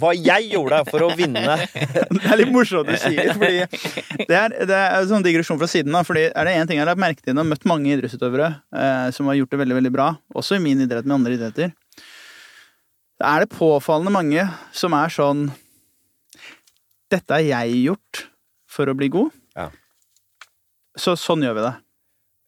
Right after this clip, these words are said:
Speaker 1: I alle andre sammenhenger?
Speaker 2: Ja, eller på en måte, ja, i andre sammenhenger, eller generelt i idretten. Altså, det setter en slags veldig sånn, øh, se på yngre utøvere og er sånn, "Nei, dette holder ikke, fordi jeg gjorde det sånn, og da går det ikke på noen som helst annen måte."
Speaker 1: Og det, sånn holder ikke du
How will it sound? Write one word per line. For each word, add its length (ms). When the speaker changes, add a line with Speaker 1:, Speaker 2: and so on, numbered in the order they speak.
Speaker 1:
I 80
alle 240
andre 180
sammenhenger? 320
Speaker 2:
Ja, 120
eller 240
på 60
en 60
måte, 200
ja, 180
i 160
andre 240
sammenhenger, 540
eller 200
generelt 460
i 80
idretten. 240
Altså, 160
det 100
setter 360
en 100
slags 240
veldig 240
sånn, 300
øh, 260
se 200
på 240
yngre 260
utøvere 240
og 80
er 140
sånn, 260
"Nei, 160
dette 160
holder 240
ikke, 180
fordi 200
jeg 260
gjorde 240
det 80
sånn, 380
og 180
da 160
går 240
det 80
ikke 160
på 80
noen 160
som 140
helst 160
annen 160
måte." 180
Speaker 1:
Og 100
det, 160
sånn 240
holder 320
ikke 80
du 80